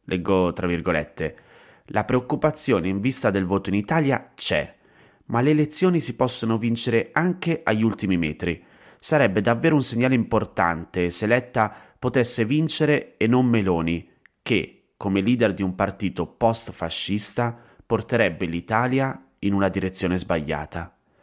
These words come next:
Poi Letta ha incontrato il cancelliere tedesco Olaf Scholz, che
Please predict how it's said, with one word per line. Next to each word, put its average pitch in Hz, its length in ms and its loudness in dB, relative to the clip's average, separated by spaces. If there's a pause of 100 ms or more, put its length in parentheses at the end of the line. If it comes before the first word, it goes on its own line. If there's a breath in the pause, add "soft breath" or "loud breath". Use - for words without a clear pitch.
(720 loud breath)
Poi 175 200 6
Letta 165 280 2
ha 113 60 6
incontrato 131 480 0
il 120 100 2
cancelliere 120 480 2
tedesco 110 500 0
Olaf 104 240 4
Scholz, 98 760 2
che - 460 -2